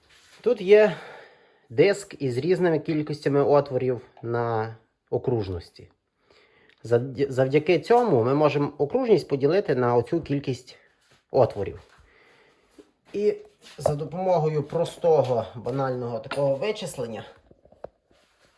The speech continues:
я вже то вирахував, бачите, вже, е, вирахував, відмітив,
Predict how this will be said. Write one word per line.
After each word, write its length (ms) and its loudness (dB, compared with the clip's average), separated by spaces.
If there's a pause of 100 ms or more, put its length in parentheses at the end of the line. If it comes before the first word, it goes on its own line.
(120)
я 60 -4
вже 120 -4
то 140 -2
вирахував, 760 -2
бачите, 300 -2
вже, 460 0 (260)
е, 420 -6 (100)
вирахував, 720 2 (600)
відмітив, 720 0